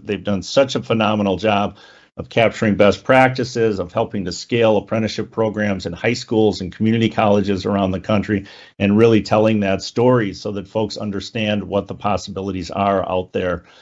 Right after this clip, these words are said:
um, for them. Scott, I would love to close a little bit with, um, uh, conversation about some real practical approaches to what's happening, uh, at your institution. Those of us in business, philanthropy,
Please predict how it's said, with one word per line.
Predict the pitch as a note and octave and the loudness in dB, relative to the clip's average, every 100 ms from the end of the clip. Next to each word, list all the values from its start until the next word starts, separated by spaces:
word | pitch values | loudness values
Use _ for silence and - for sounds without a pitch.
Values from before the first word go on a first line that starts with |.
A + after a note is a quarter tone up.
| - _ _ | -20 _ _
um, | F#2+ F#2 F2 | -4 -4 -6
for | A2 A2 G#2 | 0 4 4
them. | F#2+ F2+ - _ _ _ - | 2 -4 -8 _ _ _ -2
Scott, | C#3+ C#3 | 4 4
I | C#3+ | 6
would | C3+ B2 | 4 2
love | C3+ E3 D#3+ B2+ | 4 6 4 2
to | C#3 | -4
close | B2+ - D3 D3+ D3+ - | -4 2 4 4 2 0
a | - C3 | -2 0
little | C#3 C3 | 0 0
bit | A2 C3+ C#3 _ | 2 2 2 _
with, | B2 B2 A#2 - _ _ _ _ _ A#2 | 0 2 2 -2 _ _ _ _ _ -6
um, | B2 A2+ G#2 A#2 - _ _ | -2 -2 -4 -8 -16 _ _
uh, | B2 A#2 G#2 | -8 -6 -6
conversation | G2+ D3 C#3 B2+ C#3+ C#3 - C3+ | -4 -4 -2 -4 -4 -4 -4 -4
about | A2 A#2+ - | -2 -2 -2
some | B2+ | -4
real | C3 A2 | -4 -4
practical | - C3 B2+ C3 A#2 B2 A2 F#2 - - | -4 -2 -2 -4 -6 -2 -2 -2 -8 -12
approaches | G#2 - A2 G2+ G#2 F2 | -10 -2 -2 -2 -8 -8
to | A2 | -6
what's | G#2 G2+ - | -4 -4 -4
happening, | G#2+ G2+ A2 G#2 - _ _ - | -4 -4 -6 -8 -12 _ _ -6
uh, | G#2+ G#2+ | -4 -4
at | - A2 - | -2 -4 -2
your | A#2 A#2 | 2 2
institution. | A#2 G#2 A2+ A2 A#2+ G#2+ - G#2 | 2 -2 -6 -4 -4 -2 -2 0
Those | A2+ C3+ A#2+ | 2 2 2
of | A#2+ | 2
us | A2 A#2 | 0 0
in | G2 | -2
business, | B2+ C3 B2+ A#2 - | 0 0 -2 -4 -6
philanthropy, | - G#2+ A#2 B2 B2 - A#2+ A2+ G#2+ | -6 -2 -2 -2 -6 -6 -4 0 -2